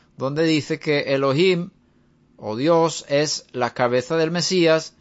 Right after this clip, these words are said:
y el Mesías es la cabeza del hombre, y el hombre es la cabeza de los, de la mujer,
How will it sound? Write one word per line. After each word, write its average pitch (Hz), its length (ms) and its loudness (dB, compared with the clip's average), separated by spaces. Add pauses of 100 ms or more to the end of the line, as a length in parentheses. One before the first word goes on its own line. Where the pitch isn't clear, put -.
(420)
y 120 120 -4
el 120 80 -2
Mesías 156 600 0
es 143 300 0
la 143 140 0
cabeza 117 360 -2
del 156 140 2
hombre, 156 440 2 (400)
y 117 120 -6
el 117 100 -2
hombre 143 260 0
es 135 100 -4
la 135 140 -2
cabeza 107 380 -4
de 127 80 2
los, 123 240 -6
de 107 320 -2
la 110 120 -2
mujer, 123 480 0